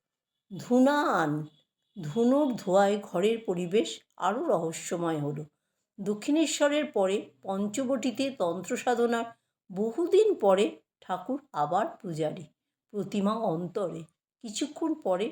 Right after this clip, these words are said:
ঠাকুর জগন্মাতাকে সব নিবেদন করে দিলেন। মাস্টারমশাই একেবারে পাশটিতে বসেছিলেন। ঠাকুর বললেন, "একটু সবাই ধ্যান করো।" ধুনো, চন্দন, ধোঁয়া মহাদেবের জটাজালের মতো পাকিয়ে পাকিয়ে উঠছে।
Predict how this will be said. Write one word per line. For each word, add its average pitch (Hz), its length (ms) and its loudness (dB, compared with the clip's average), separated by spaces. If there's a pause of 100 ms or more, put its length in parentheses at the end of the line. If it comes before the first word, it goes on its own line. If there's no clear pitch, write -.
ঠাকুর 202 420 -2
জগন্মাতাকে 190 840 -2
সব 240 320 -2
নিবেদন 202 520 2
করে 165 240 -4
দিলেন। 160 280 -6 (560)
মাস্টারমশাই 294 720 -2
একেবারে 240 500 2
পাশটিতে 208 640 -4
বসেছিলেন। 190 680 -2 (440)
ঠাকুর 254 340 -4
বললেন, 208 460 4 (400)
"একটু 330 320 -10
সবাই 240 440 4
ধ্যান 202 480 -4
করো।" 156 400 -2 (460)
ধুনো, 233 480 4
চন্দন, 214 720 0
ধোঁয়া 202 540 4 (320)
মহাদেবের 220 720 0
জটাজালের 262 760 2
মতো 220 360 0
পাকিয়ে - 460 -4
পাকিয়ে 208 380 0
উঠছে। 156 540 -6